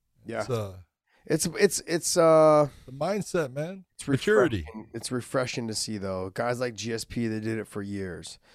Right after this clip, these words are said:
Speaker 2: Yep.
Speaker 1: You know what I mean? You've had guys, you know, Anderson Silva, I think he always rose to the occasion. He did it for years as well. I mean, there's a lot of guys that have done it over the years. I look at Douglas Lima and Patricio right now.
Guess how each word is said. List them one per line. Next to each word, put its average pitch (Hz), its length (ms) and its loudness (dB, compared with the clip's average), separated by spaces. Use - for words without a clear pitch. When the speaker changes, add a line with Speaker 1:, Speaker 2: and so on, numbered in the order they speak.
Speaker 2:
Yep. 82 240 -14
Speaker 1:
You - 60 -16
know 104 60 -6
what 104 60 -6
I 104 40 -6
mean? 110 160 -4
You've 110 180 -4
had 123 300 0
guys, 98 360 -6
you 110 60 -10
know, 113 160 -6
Anderson 110 380 -10
Silva, 117 340 -4
I 95 100 -6
think 92 220 -16
he 107 200 -10
always 104 340 -6
rose 107 320 -6
to 113 60 -10
the 110 120 -6
occasion. 104 560 -10
He - 100 -16
did 98 160 -4
it - 80 -10
for - 160 -12
years 95 320 -6
as 98 140 -10
well. 110 200 -4
I 92 60 -6
mean, 90 80 -12
there's 127 160 -6
a 156 60 -8
lot 170 200 -4
of 151 80 -6
guys 95 280 -6
that 98 100 -10
have 90 140 -10
done 95 180 -8
it 92 100 -8
over 90 140 -10
the 90 80 -12
years. 90 240 -12
I - 120 -8
look 120 220 -6
at 131 120 -4
Douglas 131 380 -2
Lima 131 280 0
and 127 140 0
Patricio 127 500 -4
right 98 160 -4
now. 87 240 -10